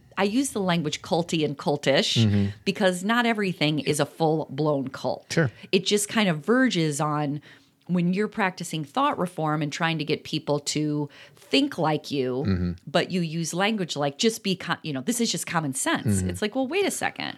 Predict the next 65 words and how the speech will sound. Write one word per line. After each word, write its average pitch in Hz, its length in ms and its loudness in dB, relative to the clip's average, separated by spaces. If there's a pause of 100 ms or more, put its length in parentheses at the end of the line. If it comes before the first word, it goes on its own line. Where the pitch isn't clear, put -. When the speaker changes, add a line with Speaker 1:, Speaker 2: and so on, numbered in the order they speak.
Speaker 2:
So 123 280 2
can 117 220 0
you, 110 80 -2
before 113 340 2
you 120 400 2
Speaker 1:
Yeah. - 220 2
Speaker 2:
read 107 260 2
whatever 101 300 2
you're 98 140 4
about 95 260 0
to 92 80 4
read 92 260 2
or 92 80 4
go 90 200 2
over 95 140 2
whatever 87 300 2
you're 87 140 4
about 85 220 0
to - 60 -14
go 87 120 4
over, 82 180 2
can - 260 -2
you 98 140 4
give 101 160 0
me 98 300 2 (180)
the, 85 340 2 (120)
the 107 180 0
header 101 380 2
of 90 120 -4
what 92 160 2
it 92 120 2
is 92 140 0
that 95 80 0
you're 95 120 2
about 92 280 2
to 95 80 2
say? 98 260 2
Speaker 1:
Uh, 98 180 0
Speaker 2:
'Cause 95 100 0
Speaker 1:
talking 226 200 0
about 185 200 0
loading 170 360 0
the 147 100 -2
language. 135 640 -4 (140)
Speaker 2:
Loading 95 480 2
the 90 100 2
language. 85 540 0
Speaker 1:
Mm-hmm. 175 240 -2 (240)
Speaker 2:
'Cause 104 180 2 (440)
tell 123 120 0
me 113 140 2
if 90 120 -6 (140)
you 101 80 2
think 92 160 2
this 95 120 0
is 85 40 -2
a 90 60 -2
bad 87 160 2
idea, 101 300 2
Speaker 1:
Okay. - 100 0
Speaker 2:
but 95 180 0
I 107 100 2
wonder 110 380 2
if 98 180 0
anybody 123 540 2